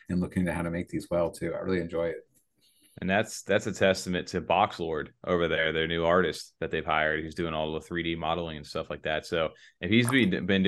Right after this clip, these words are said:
Speaker 2: been able to do stuff like this, I can only imagine what, uh, wh-, what, uh, the, how that team is gonna do long term, because they're working in tandem. And we were talking about this over in the Twitter space, um, uh, uh, earlier in the week in the Mallard side,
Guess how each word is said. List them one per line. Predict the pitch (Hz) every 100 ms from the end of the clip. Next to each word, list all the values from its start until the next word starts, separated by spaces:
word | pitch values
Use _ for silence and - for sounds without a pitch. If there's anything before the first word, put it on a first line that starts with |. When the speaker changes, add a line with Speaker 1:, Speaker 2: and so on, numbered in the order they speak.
| 92
Speaker 2:
been | 101 98
able | 101 92
to |
do | 85 92
stuff | 92 95 90
like | 80 87
this, | 95 107 - _ - _
I | 85 87
can | 95
only | 92 87
imagine | 82 87 90 85
what, | 82 82
uh, | 80 78 76 76 76 _ -
wh-, | 85 82
what, | 87 87 - -
uh, | 64
the, | 82 - 92
how | 107
that | 104 -
team | 110 107 95
is | 82
gonna | 82 80
do | 87 85
long | 80 80 80
term, | 104 98
because | 82 90 85
they're | 87
working | 85 110 117 95
in | 80
tandem. | - 98 85 76
And | 78 - - -
we | 98
were | 104
talking | 110 110 110
about | 90 87
this | 90 98
over | 92 87
in | 76
the |
Twitter | - 104 101
space, | - 82 78 -
um, | 82 78 78 78 _ _ _ _ - -
uh, |
uh, | 87 - 87 85 -
earlier | 101 95
in | 90
the |
week | 87 90
in | 85
the | 78
Mallard | 80 98 90
side, | - 78 76